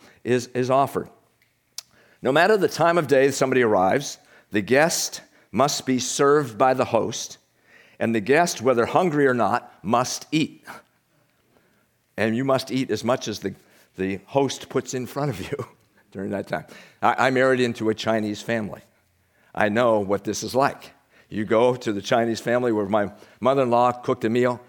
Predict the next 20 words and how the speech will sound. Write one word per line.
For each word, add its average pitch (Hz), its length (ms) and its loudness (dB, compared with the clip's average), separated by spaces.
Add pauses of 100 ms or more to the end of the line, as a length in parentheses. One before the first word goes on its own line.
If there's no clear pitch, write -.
(140)
eat. - 340 -2 (1400)
Eat 139 180 0
some 156 140 2
more. 160 280 2 (480)
"Oh, 147 140 2
you 160 100 4
don't 170 160 4
like 165 200 2
my 175 100 4
cooking?" 180 400 0 (580)
Um, 135 320 4 (600)
no, 123 320 2
you 117 120 0
keep 147 240 0
on 131 380 0 (300)
eating. 127 340 0 (680)
So 123 500 0 (440)
they 107 240 -4
must 147 280 0
eat. 147 260 -2